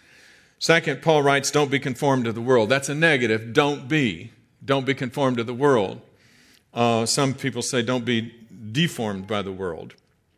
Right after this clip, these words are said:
We live under a constant pressure to be conformed to the world. And we know we're called to be in the world, but not of the world. We're to be shaped and formed by the gospel,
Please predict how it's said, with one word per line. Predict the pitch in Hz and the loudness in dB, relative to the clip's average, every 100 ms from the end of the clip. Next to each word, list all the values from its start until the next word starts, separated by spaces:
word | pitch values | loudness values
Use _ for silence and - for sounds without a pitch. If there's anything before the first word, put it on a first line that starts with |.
| _ _ _ _ _ _ _ - | _ _ _ _ _ _ _ 2
We | 190 | 6
live | 196 175 | 6 6
under | 151 131 | 2 2
a | |
constant | 123 - 170 170 156 120 | 0 2 2 0 -6 -10
pressure | - 165 151 - 117 110 - _ - | 0 0 2 0 0 -2 -18 _ -6
to | 135 | 0
be | 143 | 0
conformed | 139 151 135 - 185 165 131 110 120 - _ _ _ - | 2 0 0 0 4 4 4 2 -4 -8 _ _ _ -4
to | 143 | -2
the | 135 | 0
world. | 139 170 127 92 - - _ _ _ - | 2 4 4 2 -6 -20 _ _ _ -12
And | 120 | -2
we | 131 | 2
know | 170 | 6
we're | 202 | 6
called | 156 165 170 | 4 2 0
to | 135 | 0
be | 127 135 | -2 -2
in | 151 220 269 | 0 2 4
the | 156 | 4
world, | 120 101 98 143 151 _ _ _ _ _ _ _ - | 4 2 0 -4 -10 _ _ _ _ _ _ _ -10
but | 127 135 | -8 0
not | 139 151 | 0 2
of | 180 220 190 | 4 4 2
the | 135 | -2
world. | 110 104 85 - - _ _ _ _ - | -2 -2 -4 -10 -20 _ _ _ _ 0
We're | 147 | 2
to | 135 | 2
be | 135 | 0
shaped | - - 202 214 - | 2 4 4 4 0
and | 143 127 | -6 -2
formed | 214 226 190 | 4 4 4
by | 139 | 2
the | 120 | 2
gospel, | 113 156 214 - - 113 98 127 _ | 0 2 2 0 -2 0 0 -4 _